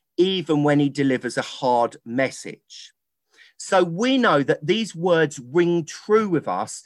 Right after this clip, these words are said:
and they are spurring us on to become more like Jesus, to become the very best we can be. And this links quite a bit with some messages we've heard over the last few months about, um, the Lord being our shepherd,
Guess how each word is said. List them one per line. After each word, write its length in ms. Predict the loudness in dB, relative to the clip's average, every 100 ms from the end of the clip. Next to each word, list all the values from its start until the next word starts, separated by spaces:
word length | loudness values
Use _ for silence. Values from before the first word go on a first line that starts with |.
| _ _ 0
and 200 | 2 2
they 160 | 4
are 120 | 2 0
spurring 720 | -4 -16 -4 0 2 2 0
us 140 | -2
on 200 | 0 0 -2
to 120 | -6
become 640 | -4 -6 -6 0 0 0 -4
more 500 | -4 0 2 4 4
like 360 | 4 2 0 -6
Jesus, 480 | -2 -2 -2 -10 -14 -20 _
to 100 | -2
become 540 | 0 0 -2 0 0 0
the 140 | -4 -4 2
very 340 | 4 4 -2
best 460 | -2 0 -2 -4 -2
we 200 | 0 0
can 220 | 0 -4
be. 340 | 0 0 -2 -10 _ -20 _ 0
And 140 | 0
this 260 | 2 -2 -2
links 320 | 0 0 -2
quite 260 | 0 2 2
a 40 |
bit 240 | 2 -2
with 140 | 0 -2
some 440 | 0 0 0 0 0
messages 720 | 2 2 0 -8 -4 -4 -2
we've 300 | 0 0 0
heard 340 | 0 2 4
over 200 | 2 0
the 140 | 0 2
last 380 | 2 0 -4
few 140 | -6 -2
months 440 | 2 2 2 -2
about, 440 | -4 0 2 2 -2 _ _ _
um, 240 | 0 2 0
the 140 | 2
Lord 460 | 4 6 6 4 2
being 260 | 0 2 4
our 140 | 2
shepherd, 880 | 0 -6 -4 -2 -2 -4 -4 -4 -8